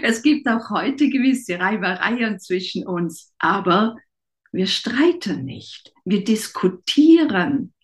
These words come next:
auch nicht. Wir reden miteinander. Mal mehr, mal weniger. <laughs> Aber das meiste findet bei uns auch über die Augen statt oder eben auf Gefühlsebene. So verstehen wir uns sehr gut.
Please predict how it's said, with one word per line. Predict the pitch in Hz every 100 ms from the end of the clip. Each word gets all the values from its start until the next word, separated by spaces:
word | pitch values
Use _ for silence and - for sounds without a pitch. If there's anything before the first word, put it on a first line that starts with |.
| _
auch | - 151 175 -
nicht. | 165 180 269 269 - - - - - - - -
Wir | 269
reden | 294 285 190
miteinander. | 139 135 143 - - - - - - _ _ _ _ _ _ _
Mal | 175 151
mehr, | 147 180 208 202 -
mal | 202 185
weniger. | 175 240 247 233 170 190 - -
<laughs> | 160 - _ 262 - - 269 -
Aber | 247 285
das | 208 -
meiste | 160 165 -
findet | 156 156 151 156 _ _
bei | - 147
uns | 147 147 -
auch | 147 156 - _
über | - 165
die | - -
Augen | 139 147 -
statt | - 113 127 - -
oder | 147
eben | 143 135 143 -
auf | 160 156 - _ -
Gefühlsebene. | 175 - 135 131 - 143 139 135 143 120 - - -
So | - 170
verstehen | 170 - 135 139
wir | 147 147
uns | 139 -
sehr | 160 165
gut. | 135 107 -